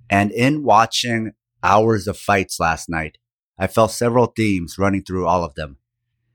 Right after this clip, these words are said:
which is fighter safety, the incentive structure,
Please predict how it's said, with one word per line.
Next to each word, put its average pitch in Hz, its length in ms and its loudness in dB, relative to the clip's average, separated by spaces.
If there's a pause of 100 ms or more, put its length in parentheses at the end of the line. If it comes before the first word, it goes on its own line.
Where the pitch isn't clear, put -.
(140)
which 95 320 -2
is 92 240 -4
fighter 110 340 0
safety, 107 600 -4 (420)
the 101 140 0
incentive 104 500 0
structure, 113 600 -2